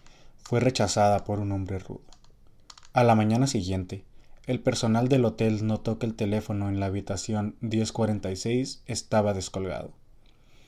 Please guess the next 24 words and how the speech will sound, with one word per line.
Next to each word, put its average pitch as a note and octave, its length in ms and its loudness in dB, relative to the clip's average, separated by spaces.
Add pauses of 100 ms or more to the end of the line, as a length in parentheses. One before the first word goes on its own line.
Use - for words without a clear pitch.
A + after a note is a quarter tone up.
(460)
Un C#3 160 8
botones C3+ 460 6
fue B2+ 100 2
enviado A#2 280 4
a - 20 4
la A2 80 4
habitación, G2+ 580 -6 (720)
donde A2+ 240 2
descubrió G#2+ 460 0
a G2 60 2
Owen B2+ 460 2 (880)
acostado A#2 640 -2
en A2+ 120 2
un A2 100 0
charco G#2 420 2
de F#2+ 60 -2
sangre. F#2 480 -6 (1500)
Era D#3 220 10
obvio D3 300 8
que C3 120 4
Owen B2 280 6
había A2+ 200 4
sido A2+ 280 0
torturado. G#2+ 560 -2